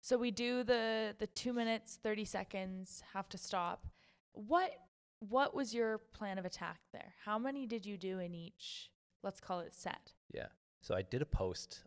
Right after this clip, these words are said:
Speaker 2: on our Instagram, like, a few months ago.
Speaker 1: Yeah.
Speaker 2: Whenever I do any sort of workout where, like, you know, you have to hit a number or even just, like, you know, a twenty minute amrap with blanks,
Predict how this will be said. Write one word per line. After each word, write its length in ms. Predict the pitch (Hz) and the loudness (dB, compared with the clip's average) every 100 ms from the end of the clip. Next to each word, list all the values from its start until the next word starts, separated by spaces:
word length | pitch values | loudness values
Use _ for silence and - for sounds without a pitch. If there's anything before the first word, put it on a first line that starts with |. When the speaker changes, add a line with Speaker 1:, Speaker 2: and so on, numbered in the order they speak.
| - | -10
Speaker 2:
on 140 | 92 | -8
our 340 | 85 80 73 - - - | -6 -4 -6 -8 -14 -10
Instagram, 480 | 92 - 85 80 78 | -8 -6 -6 -6 -8
like, 160 | 80 | -8
a 40 | 90 | -8
few 160 | - 87 | -6 -6
months 240 | 78 - | -6 -4
ago. 260 | 107 110 127 - | 0 0 0 -8
Speaker 1:
Yeah. 220 | 208 185 180 - | -6 -6 -8 -2
Speaker 2:
Whenever 380 | 113 104 104 147 | 2 4 6 8
I 100 | 143 | 6
do 440 | 101 92 85 87 - _ _ | 4 -2 -2 -6 -8 _ _
any 200 | 101 95 | -4 -2
sort 220 | - 92 85 | 0 0 -2
of 140 | 80 - - | -4 -10 -14
workout 480 | 87 90 - 92 90 | -6 -4 0 2 2
where, 120 | 82 | -2
like, 220 | 82 78 - _ | -4 -4 -6 _
you 100 | 95 | -10
know, 120 | 78 78 | -8 -6
you 60 | |
have 100 | 82 | -6
to 60 | 82 | -6
hit 160 | - 87 | -6 -4
a 60 | |
number 540 | 85 117 123 123 123 123 | 2 4 8 10 10 8
or 180 | 95 95 | 4 0
even 220 | 165 151 | 2 2
just, 200 | 120 - | 2 -2
like, 280 | 73 69 - _ _ | -2 -6 -10 _ _
you 80 | 95 | -8
know, 80 | - | -4
a 40 | - | -2
twenty 220 | 101 92 | 0 0
minute 200 | 87 78 | -2 -4
amrap 340 | 76 78 78 | -6 -8 -8
with 160 | 82 - | -8 -6
blanks, 360 | 82 82 147 | -4 -2 -4